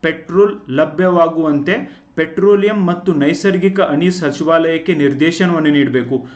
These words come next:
ಇವ್ರು ಹೇಳಿದ್ರೊಳಗೆ ಪಾಯಿಂಟ್ ಇದೆ. ಎಲ್ಲ ಪೆಟ್ರೋಲ್ ವಿತರಣಾ ಯಂತ್ರಗಳ ಮೇಲೆ ಎಥನಾಲ್ ಪ್ರಮಾಣವನ್ನ ಗ್ರಾಹಕರಿಗೆ ಸ್ಪಷ್ಟವಾಗಿ ಕಾಣುವಂತೆ ಲೇಬಲ್ ಹಾಕಬೇಕು. ಈಗ ಪೆಟ್ರೋಲ್ ನಾವು ಹತ್ತು ಲೀಟರ್ ಹಾಕಿದ್ವಿ ಅಂತ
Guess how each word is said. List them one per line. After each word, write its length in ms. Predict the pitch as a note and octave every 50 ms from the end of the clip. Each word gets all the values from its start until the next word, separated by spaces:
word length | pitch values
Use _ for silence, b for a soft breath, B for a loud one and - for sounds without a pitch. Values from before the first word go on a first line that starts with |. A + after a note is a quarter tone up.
| B B D#3+
ಇವ್ರು 180 | F3+ G3+ G3
ಹೇಳಿದ್ರೊಳಗೆ 540 | F#3 F#3 F3+ F#3+ F#3 D#3+ F3 F3+ G3 G3+ G3
ಪಾಯಿಂಟ್ 300 | - E3 D#3 D3 C3+ C#3+
ಇದೆ. 320 | C3 B2 C3 B2 - - B B B B B B B C3+
ಎಲ್ಲ 500 | C#3+ D#3 E3 F3+ F#3+ G#3+ G#3+ A3 G#3+ G#3+
ಪೆಟ್ರೋಲ್ 440 | G3+ F#3 F#3+ F#3+ F#3 G3 G3+ F#3+
ವಿತರಣಾ 400 | D#3 D#3 - F#3 F3+ F3+ F3+ F#3+
ಯಂತ್ರಗಳ 600 | F#3+ F3 D#3 D3+ E3+ F3 F3 F3+ F3+ D#3+ F3+ F3
ಮೇಲೆ 420 | E3 D#3 C#3+ C3+ C3 C#3+ F#3 F#3+ B B B B B B
ಎಥನಾಲ್ 540 | C#3+ D3 C#3+ C#3+ G3 F#3+ G#3 G#3+ G#3+ G#3+ -
ಪ್ರಮಾಣವನ್ನ 580 | G3 F#3 E3 E3 F3 F3 F3 E3 D#3+ D#3 D#3 E3+ F3+ F3 C#3
ಗ್ರಾಹಕರಿಗೆ 680 | C3 C3+ C#3+ D3+ F3+ G3 G3 F#3+ - F3+ F3+ F3 F#3
ಸ್ಪಷ್ಟವಾಗಿ 920 | F3+ - - - F3 F3 - - - - A3 G#3+ G3+ G3 F#3+ F#3 F3+ G3+ G#3+
ಕಾಣುವಂತೆ 1120 | - - - D#3 D3 D3 D#3+ F#3+ G#3 G#3+ G#3 G3 F#3+ F#3+ F3+ F3+ F#3+ A3 C#4 C#4+ B B B B B B B
ಲೇಬಲ್ 580 | C#3 C#3+ D3 D#3+ F3+ G#3 G#3+ G3 A#3+ B3 B3+ A#3+
ಹಾಕಬೇಕು. 800 | F#3+ D#3+ E3 D#3 - - C#3+ C3+ C3+ B2+ - - C#3 C3 C3 B B B B B B B B
ಈಗ 200 | E3+ F3+ E3+ G3+ G3 F#3+ F#3+ - - - -
ಪೆಟ್ರೋಲ್ 460 | E3 D#3+ - - - G3 G3+ G3 F#3+ F#3 - - - C#3+
ನಾವು 180 | D3+ E3+ F3+ F3+
ಹತ್ತು 340 | D3 D#3+ E3+ E3+ - - G3
ಲೀಟರ್ 260 | F#3+ F#3+ F#3+ F#3 F#3
ಹಾಕಿದ್ವಿ 540 | F3 E3+ D#3+ E3 - F#3 E3+ F3 F3+ F#3 F3+
ಅಂತ 260 | F3 F3 F3 F3